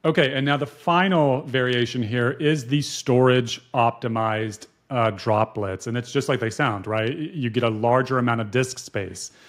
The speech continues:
And I haven't, we don't have an application. Well, one time Notifier was storing all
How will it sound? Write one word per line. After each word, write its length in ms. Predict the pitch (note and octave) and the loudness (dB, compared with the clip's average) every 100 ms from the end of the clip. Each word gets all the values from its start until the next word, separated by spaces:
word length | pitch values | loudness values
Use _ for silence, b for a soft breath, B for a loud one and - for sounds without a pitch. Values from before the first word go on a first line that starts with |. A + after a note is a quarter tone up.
| B B | B B
And 160 | C3+ B2 | -2 0
I 80 | B2+ | 2
haven't, 480 | B2 D#3 E3 F3 | 2 0 0 -6
we 140 | C#3+ D#3+ | -6 -4
don't 180 | F3+ C3 | -4 -4
have 220 | C#3 C#3+ | -2 -2
an 80 | C#3 | -2
application. 840 | C3 C3 C3+ B2+ - C3+ B2+ C3+ | -4 -8 -6 -6 -6 -6 -4 2
Well, 340 | D3+ D3+ D#3 | 4 4 2
one 220 | D3+ D#3 | 0 -4
time 260 | D#3 D3 C3+ | -2 -4 -2
Notifier 540 | B2+ B2+ - A#2+ A2 | -2 -2 0 0 0
was 260 | A2 A#2+ A#2+ | 0 0 -2
storing 640 | - - A#2 A2+ A2 A2 G#2 b b b b - | -8 -4 0 0 -2 -4 -10 b b b b 0
all 680 | C3 B2+ B2 A#2+ - - | 2 4 4 2 -4 -16